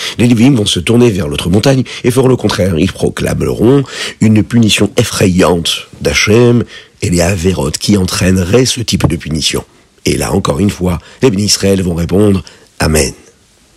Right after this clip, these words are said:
Le fait d'entendre que Akadosh Baruch Hu donnera aux bénis Israël de bonnes choses pour faire des mitzvot et des punitions effrayantes pour faire des Averot, eh bien,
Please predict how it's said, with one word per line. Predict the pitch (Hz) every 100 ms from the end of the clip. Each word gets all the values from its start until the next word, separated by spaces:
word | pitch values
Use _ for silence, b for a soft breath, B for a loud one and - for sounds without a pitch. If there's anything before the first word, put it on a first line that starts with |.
| - B B
Le | -
fait | 110
d'entendre | 113 104 117 92
que | -
Akadosh | 87 - 82 82
Baruch | 82 -
Hu | 104
donnera | 85 82 104
aux | 92
bénis | 85 90
Israël | 90 - 101
de | 85
bonnes | 80 85
choses | 90 95
pour | 85 -
faire | 85
des | 80
mitzvot | 82 82 - - b b b -
et |
des | 131
punitions | - 104 98 - 101 -
effrayantes | 127 - 85 - - - - _ B B B -
pour | 65
faire | - 76 76
des | 76
Averot, | 76 98 120 - B B B B
eh | 101
bien, | 92 113 110 107 110